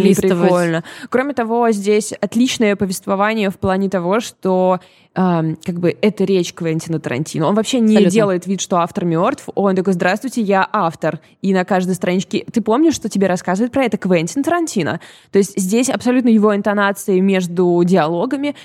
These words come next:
Speaker 2: И я очень рада, что они переведены так, как они переведены. Здесь написано: «Осторожно, в книге ругаются матом».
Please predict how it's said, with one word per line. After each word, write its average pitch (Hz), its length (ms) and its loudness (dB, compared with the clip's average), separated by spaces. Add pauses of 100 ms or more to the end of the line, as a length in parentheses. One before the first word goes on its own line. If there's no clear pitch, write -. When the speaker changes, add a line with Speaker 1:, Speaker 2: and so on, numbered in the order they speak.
(280)
Speaker 2:
И 226 460 4 (220)
я 214 300 2
очень 233 300 0
рада, 226 340 0
что 202 600 -2
они 208 200 2
переведены 208 560 2
так, 208 180 -4
как - 120 -10
они 196 180 4
переведены. 185 480 0
Здесь 285 160 0
написано: 208 320 0
«Осторожно, 196 420 0
в - 40 -20
книге 202 260 0
ругаются 185 460 0
матом». 247 360 -4